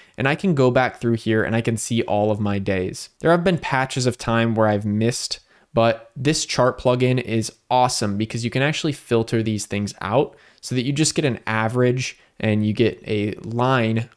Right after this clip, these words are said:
of all of the days that you have completed. So I'm going to show you how to implement this third-party tool so that you can have charts for how many hours you sleep on average. And we're just going to create a line chart for that.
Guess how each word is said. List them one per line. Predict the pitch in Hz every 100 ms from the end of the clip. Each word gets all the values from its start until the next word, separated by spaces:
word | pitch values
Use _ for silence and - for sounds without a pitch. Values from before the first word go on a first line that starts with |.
| -
of | 110 107 104 104 - -
all | 120 123
of | 113
the | 104
days | 104 104 101
that | -
you | 101
have | - 95 92
completed. | 87 98 - 104 90 135 _ _
So | - 139
I'm | 160
going | 190
to | 165
show | -
you | 139 135
how |
to | 123
implement | 117 123 127 123 117
this | 113 -
third-party | 123 117 - 117 107
tool | - 151 160 160 - _ _
so | - 117
that |
you | 131
can | 151 165
have | 139 -
charts | - 117 107 120 - - -
for | 117 107 104 104
how | - 113
many | 110 113
hours | 101 95 95 98 -
you | 98 95 92
sleep | - 120 110 -
on | 107 101
average. | - 120 113 95 - - -
And | 104
we're | 107
just | 117 -
going | 127
to | 120
create | - 107 - 107
a |
line | 101 101 113 117
chart | - 92 -
for | -
that. | - 50 -